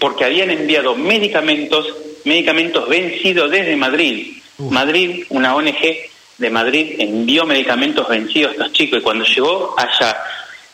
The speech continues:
Speaker 1: eh, prácticamente llegaron todos vencidos los medicamentos y la comida. Y tuvieron que tirar lo que es, lo que les envié, la fotografía y los audios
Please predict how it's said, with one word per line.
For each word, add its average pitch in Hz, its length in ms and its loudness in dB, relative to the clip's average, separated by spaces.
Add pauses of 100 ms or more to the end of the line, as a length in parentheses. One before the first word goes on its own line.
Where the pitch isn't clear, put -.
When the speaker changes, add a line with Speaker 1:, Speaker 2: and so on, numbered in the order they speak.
(140)
Speaker 1:
eh, 135 440 -2
prácticamente 165 640 0
llegaron 151 380 2
todos 170 220 0
vencidos 147 440 0
los 127 180 -2
medicamentos 131 500 0
y - 40 0
la 123 100 2
comida. 113 460 -2 (340)
Y 113 120 -2
tuvieron 139 340 0
que 147 100 -2
tirar 135 260 2
lo 120 140 -2
que 147 140 2
es, 151 60 -2 (360)
lo 120 140 2
que 110 500 2
les 113 160 0
envié, 135 240 0
la 110 120 -2
fotografía 113 560 -2
y 143 60 2
los 123 200 -2
audios 147 340 0